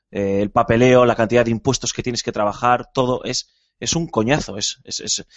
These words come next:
es imposible, ¿no? Crear, crear una empresa. Entonces, claro, si tú te planteas de buenas a primeras crear tu negocio en este país, crear tu empresa, si lo primero que tienes que hacer ya per se es pagar no sé cuántos euros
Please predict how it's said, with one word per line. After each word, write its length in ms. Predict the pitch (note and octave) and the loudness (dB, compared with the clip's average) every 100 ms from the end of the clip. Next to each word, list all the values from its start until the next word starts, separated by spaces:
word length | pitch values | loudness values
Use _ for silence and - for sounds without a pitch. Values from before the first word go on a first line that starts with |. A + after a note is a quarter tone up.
| - - | -20 -4
es 100 | B2 | -2
imposible, 520 | D#3+ A#2+ C#3+ C3 G2 | 0 2 2 2 2
¿no? 120 | B2 | 0
Crear, 340 | B2 A2 A2 - | 0 2 0 -2
crear 280 | G2+ G#2+ A2+ | 0 2 2
una 120 | A2+ | 0
empresa. 300 | G2 - A2+ | -2 -4 -4
Entonces, 320 | G2+ B2 C#3 - - _ | -2 -2 -2 -8 -20 _
claro, 260 | - D3+ A#2+ | 0 0 2
si 220 | - A2 | 0 -2
tú 160 | - D3+ | 0 0
te 100 | D#3+ | 2
planteas 480 | D#3 C#3 C3+ F3 A#2+ | 4 2 2 2 2
de 60 | |
buenas 240 | A2+ B2+ D3 | 0 -2 -4
a 40 | |
primeras 440 | B2+ C#3 D#3 A#2 - - _ | -4 0 0 -2 -10 -20 _
crear 340 | - A#2+ A2 B2 | -4 2 2 2
tu 100 | C#3+ | 2
negocio 640 | C#3 C#3 E3 - G2+ F#2 - _ | 4 4 2 -2 -6 -8 -14 _
en 140 | G#2+ | -6
este 180 | A#2 C#3+ | -2 -2
país, 400 | B2+ B2+ E3 C#3+ | 2 4 4 2
crear 300 | - G#2 A#2+ | -2 0 0
tu 80 | C3 | 0
empresa, 560 | C3 C3 E3 D#3+ G#2+ G2+ _ | -2 0 -2 -2 -6 -8 _
si 140 | - B2 | -12 -6
lo 80 | G#2 | -4
primero 260 | G#2 B2+ | -2 0
que 80 | C3+ | -2
tienes 220 | C#3+ C#3+ | -4 -6
que 100 | - | -4
hacer 280 | C#3 - C#3+ | -4 -2 -4
ya 220 | A2+ C3+ | 0 0
per 180 | C3+ A#2+ | 0 -2
se 300 | - D#3+ C3+ - - - | -2 -2 -2 -6 -20 -8
es 140 | A#2+ | -4
pagar 340 | - B2 D3+ C#3 | 0 4 4 4
no 160 | A#2 | 0
sé 160 | - A2+ | 0 -2
cuántos 640 | - C3 D3+ C#3+ D#3 C#3+ | 2 2 2 0 -2 2
euros 480 | D#3+ E3 D3 G#2 - | 4 6 6 2 -4